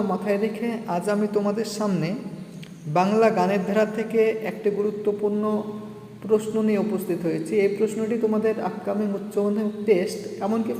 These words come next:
ফাইনাল পরীক্ষার জন্য অতি গুরুত্বপূর্ণ। তাই প্রশ্নটি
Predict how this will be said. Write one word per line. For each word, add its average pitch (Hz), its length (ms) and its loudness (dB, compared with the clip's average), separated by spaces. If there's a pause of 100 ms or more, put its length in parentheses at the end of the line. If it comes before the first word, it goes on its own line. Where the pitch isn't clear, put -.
ফাইনাল 185 320 -2 (120)
পরীক্ষার 220 420 -2
জন্য 202 180 4 (720)
অতি 269 260 0 (120)
গুরুত্বপূর্ণ। - 640 -2 (760)
তাই 214 140 6 (100)
প্রশ্নটি 254 440 0